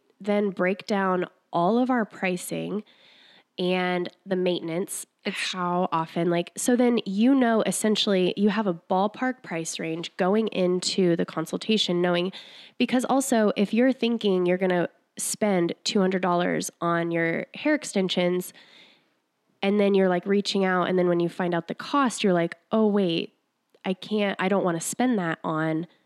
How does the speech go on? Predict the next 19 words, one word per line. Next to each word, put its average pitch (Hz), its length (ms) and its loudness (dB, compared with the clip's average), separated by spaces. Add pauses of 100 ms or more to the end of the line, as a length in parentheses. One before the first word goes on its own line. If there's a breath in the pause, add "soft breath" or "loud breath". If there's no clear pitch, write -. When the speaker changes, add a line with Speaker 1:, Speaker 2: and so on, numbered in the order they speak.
(720 soft breath)
Speaker 1:
hair 151 200 -6
extensions." - 720 -6
Speaker 2:
Right. 160 300 -8 (100)
It 208 80 -2
helps 269 260 -2
us 190 200 0
streamline 160 560 -2
the 151 60 -2
process 151 460 -6
because 156 340 -8
we 170 140 -8
can 185 260 -2
just 185 220 -6
be 180 120 -8
upfront 165 360 -4
and 160 140 -4
be 160 140 -6
very, 147 340 -2
like, 151 260 -8